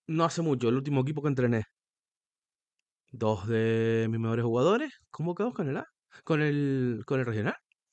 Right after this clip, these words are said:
Me lo solicita, me lo solicita. ¿Para allá que van?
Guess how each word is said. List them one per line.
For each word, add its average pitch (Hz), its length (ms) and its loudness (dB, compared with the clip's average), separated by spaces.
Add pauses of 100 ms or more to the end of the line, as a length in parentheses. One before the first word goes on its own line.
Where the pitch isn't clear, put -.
(1400)
Me 123 120 0
lo 113 100 2
solicita, 139 640 0
me 139 140 0
lo 139 80 0
solicita. 151 580 -2 (400)
¿Para 101 120 -10
allá 98 120 -8
que 110 100 -6
van? 117 280 -6